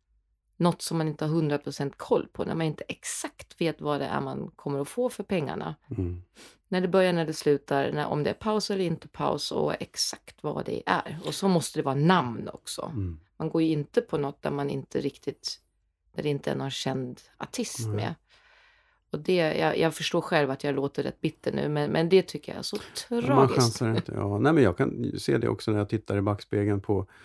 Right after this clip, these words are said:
Speaker 2: eh, både show, men framförallt musikaler som man, som har gått i Stockholm genom åren. Det har gått en del som man har tyckt att,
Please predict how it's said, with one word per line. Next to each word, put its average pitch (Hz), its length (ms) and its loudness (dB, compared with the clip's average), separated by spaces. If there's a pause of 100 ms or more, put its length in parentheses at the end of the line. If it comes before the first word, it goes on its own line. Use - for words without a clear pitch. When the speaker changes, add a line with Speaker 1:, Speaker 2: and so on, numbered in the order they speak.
(480)
Speaker 2:
eh, - 340 -6 (1300)
både 110 400 0
show, 107 260 4
men 107 140 2
framförallt 98 440 0
musikaler 120 680 0
som 104 220 0
man, 95 260 0
som - 180 -4
har 92 60 0
gått 87 200 -4
i 90 40 -10
Stockholm - 340 -6
genom - 200 -2
åren. - 200 -4
Det 107 60 0
har 101 60 2
gått 101 200 0 (100)
en 101 120 0
del 92 180 0
som 101 100 0
man 98 100 0
har 95 60 -4
tyckt - 200 -4
att, - 60 -6